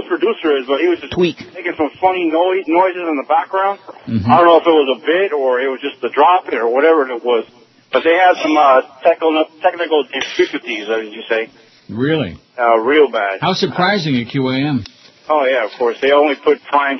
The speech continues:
Speaker 1: stuff on.
Speaker 3: Yeah.
Speaker 1: Uh, but
Speaker 3: Well, I'm
Speaker 1: anyway,
Speaker 3: glad you
Speaker 1: hey.
Speaker 3: enjoyed the show. Okay, thanks. He enjoyed the jerk show yesterday, and of course it'll be back on again this afternoon at two, and every day from two to four is, you know, as long as it
Speaker 2: I'm sure it'll
Speaker 3: lasts.
Speaker 2: go off smooth today. I'm sure
Speaker 3: It'll
Speaker 2: they
Speaker 3: go
Speaker 2: worked
Speaker 3: off?
Speaker 2: out all the bugs. They shook it out yesterday.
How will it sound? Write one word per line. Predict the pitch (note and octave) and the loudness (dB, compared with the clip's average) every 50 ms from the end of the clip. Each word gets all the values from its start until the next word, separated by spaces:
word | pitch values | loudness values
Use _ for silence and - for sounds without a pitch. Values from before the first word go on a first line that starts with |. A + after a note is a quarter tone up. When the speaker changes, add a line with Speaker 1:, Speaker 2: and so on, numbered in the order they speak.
| - | -4
Speaker 1:
stuff | - D3 C#3 B2+ - | 0 0 0 0 0
on. | A2+ G2+ F#2 - - - - _ _ _ _ _ _ | -4 -4 -4 -8 -12 -20 -20 _ _ _ _ _ _
Speaker 3:
Yeah. | A2 G#2 G2+ F#2+ - - | -8 -8 -8 -8 -10 -6
Speaker 1:
Uh, | - A#2 A#2+ A#2 A2+ A2+ G#2+ G#2+ G#2+ - - - _ | -2 0 2 2 4 2 2 0 -2 -4 -12 -4 _
but | C3 D3+ | 0 0
Speaker 3:
Well, | E3+ | 2
I'm | D#3+ E3+ | 2 2
Speaker 1:
anyway, | D#3 E3 | 2 2
Speaker 3:
glad | F#3+ G3+ G#3 | 2 2 2
you | G3+ F#3+ | 2 0
Speaker 1:
hey. | F3 | 0
Speaker 3:
enjoyed | D#3+ F3 F3+ E3+ D#3 | 0 0 0 0 -2
the | C#3 | -4
show. | - F3+ D#3 C#3+ C3 B2 | -2 -2 -2 -2 -2 -2
Okay, | - C#3 B2+ A#2+ | -2 -4 -4 -2
thanks. | C#3 C3 B2 A2 A2+ - - - - - - - - | -2 -2 -2 -2 -6 -10 -16 -18 -18 -16 -16 -12 -8
He | D#3 D#3 | -6 -6
enjoyed | D3+ B2+ F3+ F3 D#3+ D3 | -4 -2 -2 -2 -2 -2
the | C#3 A2+ | -4 -4
jerk | A#2+ D3+ D#3 D3 | -2 -4 -4 -4
show | - - A2+ | -4 -4 -2
yesterday, | G#2+ G#2 G#2 - - A#2 A#2 | -2 -2 -4 -4 -4 -2 -2
and | A#2 A#2 | -2 -4
of | A2 - | -4 -4
course | C3 C3 A#2+ - | -4 -4 -4 -4
it'll | C3 A#2 A2 | -6 -6 -6
be | A2 A#2 A2 | -6 -6 -4
back | A#2+ B2 B2 B2 | -4 -4 -4 -4
on | B2 A#2 | -4 -4
again | A2+ A2 A#2+ A#2 | -4 -2 -4 -4
this | A#2 G#2+ - | -4 -4 -4
afternoon | B2+ A#2 G#2+ - B2 A#2 A2 | -6 -6 -4 -2 -2 -2 -2
at | A2 - | -4 -4
two, | - D3 D#3 D3 - - - | -4 -4 -4 -6 -10 -16 -10
and | - C3+ D#3+ | -4 -2 0
every | G#3 A3 G#3+ F3+ | 0 2 2 0
day | C#3 B2 A2+ | 0 0 -4
from | - A2 A2 | -4 -6 -8
two | G#2 B2 A#2+ | -4 -4 -4
to | A#2 G#2+ | -4 -4
four | - C3 A#2+ A#2 A2+ | -6 -6 -4 -4 -4
is, | G#2+ G2 F#2+ - - | -6 -8 -12 -10 -8
you | C3 | -6
know, | A2+ G2 G2 | -6 -6 -6
as | |
long | G#2 A2+ A2+ A2+ | -6 -4 -4 -4
as | G#2+ G2 | -4 -6
it | G#2 | -6
Speaker 2:
I'm | G2 | -4
sure | A2 A#2+ B2 A#2 | -2 0 0 2
it'll | A2 G#2+ | 0 2
Speaker 3:
lasts. | - | 2
Speaker 2:
go | A2+ G2 F#2 | 2 2 2
off | F2 F2 - | 2 0 -2
smooth | - - - G2 F2+ E2+ D#2+ - - | -8 -10 -8 -6 -6 -6 -6 -8 -10
today. | - E2+ E2 D#2 D#2 D#2+ D#2 - - _ _ _ - _ _ _ _ - | -10 -10 -10 -10 -10 -12 -18 -20 -20 _ _ _ -20 _ _ _ _ -12
I'm | - | -6
sure | B2+ A#2 | -4 -2
Speaker 3:
It'll | A#2+ | -2
Speaker 2:
they | - | 0
Speaker 3:
go | - F#2+ | 0 0
Speaker 2:
worked | - A2+ | 0 2
Speaker 3:
off? | A#2 F#2+ | 2 0
Speaker 2:
out | F#2 F#2 | 0 0
all | F2+ | -2
the | F2 F2 E2 E2+ | -4 -6 -4 -2
bugs. | F2 F2 E2+ E2 D#2+ E2 | -2 -2 -2 -4 -10 -10
They | E2+ E2+ | -10 -10
shook | E2 - - A2 F#2+ - | -10 -10 -10 -8 -6 -6
it | F#2 | -4
out | F2+ F#2 F#2 | -4 -4 -4
yesterday. | F#2+ F#2+ F#2 - G2+ G2 F#2+ G2 | -4 -8 -8 -10 -10 -12 -12 -12